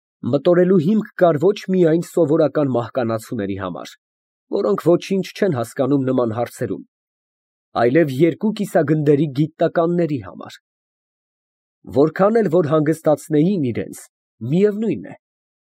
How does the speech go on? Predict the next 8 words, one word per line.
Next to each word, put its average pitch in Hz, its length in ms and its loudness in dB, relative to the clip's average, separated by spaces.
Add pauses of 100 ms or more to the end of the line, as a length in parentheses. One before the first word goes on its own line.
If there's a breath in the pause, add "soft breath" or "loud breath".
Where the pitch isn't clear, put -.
հարվածը 143 500 2
կմնա 120 360 0
հարված, 147 460 -2 (580)
որին 147 520 2
ենթարկվելը 156 720 2
ոչ 139 200 0
ոքի 170 360 -2
համար 135 400 0